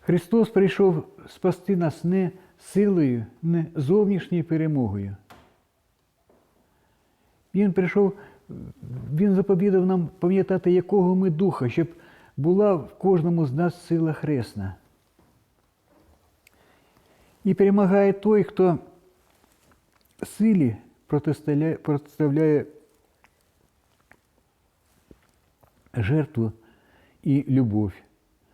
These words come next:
хто ненависть, е, гасить всепрощенням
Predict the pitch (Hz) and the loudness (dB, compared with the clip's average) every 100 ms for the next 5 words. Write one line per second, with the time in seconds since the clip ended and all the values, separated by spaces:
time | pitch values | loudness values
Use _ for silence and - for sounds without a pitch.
0 | _ _ - 170 175 - - - _ - | _ _ -2 0 0 -2 -18 -20 _ -20
1 | _ 156 185 214 180 139 120 - _ _ | _ 0 2 4 2 2 -2 -6 _ _
2 | _ - 160 165 135 127 170 151 185 180 | _ -6 -2 -2 -2 -10 -8 0 0 0
3 | 156 - - - 185 175 151 156 - 147 | -2 -6 -20 -4 -2 0 0 0 -2 -6
4 | 135 135 | -4 -8